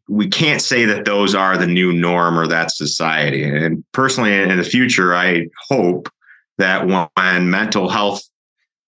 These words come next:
services catch up to technology, they will treat social media addiction and some of those things as what they are, an addiction.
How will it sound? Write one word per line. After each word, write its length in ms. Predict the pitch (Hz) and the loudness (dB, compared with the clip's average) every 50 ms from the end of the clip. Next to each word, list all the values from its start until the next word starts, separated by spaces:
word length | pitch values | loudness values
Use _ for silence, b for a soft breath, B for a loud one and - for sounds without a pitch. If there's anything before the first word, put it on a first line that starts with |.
| _ _ _ _ _ - | _ _ _ _ _ -12
services 640 | - - 120 120 117 110 110 - 107 101 98 95 - | -6 -2 0 0 2 0 0 0 0 0 -2 -2 -2
catch 320 | - - 107 101 - - | -4 -4 -2 -2 0 0
up 300 | 113 107 107 - - - | 0 0 0 -2 -4 -6
to 540 | - 101 95 92 90 87 85 82 87 - - - | -2 0 0 2 2 2 0 0 -2 -4 -10 -8
technology, 960 | - - 92 95 104 104 104 117 139 160 110 92 - - 85 87 90 90 87 | -6 -6 -4 -2 0 0 0 0 0 0 0 0 0 0 0 0 0 0 0
they 160 | 85 95 98 101 | 0 0 0 2
will 340 | 104 107 107 95 92 90 | 2 2 2 2 0 -2
treat 600 | - - - - 160 165 131 92 90 92 - - _ b b b b b b b b b _ _ _ _ | -2 -4 -2 0 0 2 2 2 2 0 -2 -6 _ b b b b b b b b b _ _ _ _
social 440 | - - - 135 131 127 127 - 113 | -8 -6 -4 -2 0 0 0 0 0
media 340 | 107 107 113 113 107 104 101 | 2 2 2 2 2 2 2
addiction 640 | 98 92 101 101 95 104 - - 98 95 95 95 | 2 0 0 0 0 -2 0 0 0 2 2 2
and 160 | 92 87 87 - | 2 0 0 0
some 120 | - 101 | 0 0
of 60 | 98 | 0
those 180 | 95 92 92 - | 0 0 -2 -2
things 420 | - 104 98 95 92 92 87 - | -2 -2 0 0 0 -2 -2 -2
as 340 | - 101 98 101 98 87 85 | -4 -4 -2 -2 -2 -2 0
what 200 | 87 98 104 101 | 0 0 0 0
they 100 | 98 92 | 0 0
are, 260 | 117 120 98 82 80 | 0 0 0 0 0
an 120 | 82 82 80 | 0 -2 -2
addiction. 680 | 80 85 127 120 - - - 69 69 - - - | -2 -2 -2 0 0 -2 -4 -4 -6 -8 -10 -12